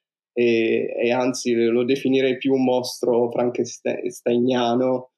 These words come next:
e quindi mi sono poi rifatto al, al Pinocchio di Comencini più che altro per, per, eh, raffigurare il,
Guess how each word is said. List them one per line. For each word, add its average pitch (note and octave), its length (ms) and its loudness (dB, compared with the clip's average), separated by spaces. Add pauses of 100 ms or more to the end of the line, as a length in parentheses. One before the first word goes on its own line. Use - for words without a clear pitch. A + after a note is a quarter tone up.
(360)
e B2 320 0
quindi D3+ 220 2
mi C#3 120 4
sono C3+ 260 0
poi D3+ 180 2
rifatto B2 1040 0
al, B2 180 2
al A#2 320 0
Pinocchio C3+ 400 0
di C3+ 120 0
Comencini C#3 500 0
più A#2+ 140 -4
che A#2+ 80 0
altro A#2+ 200 -2
per, A#2+ 220 -4 (140)
per, A#2 200 -2
eh, A2+ 380 0
raffigurare A#2+ 840 0
il, A#2 200 -2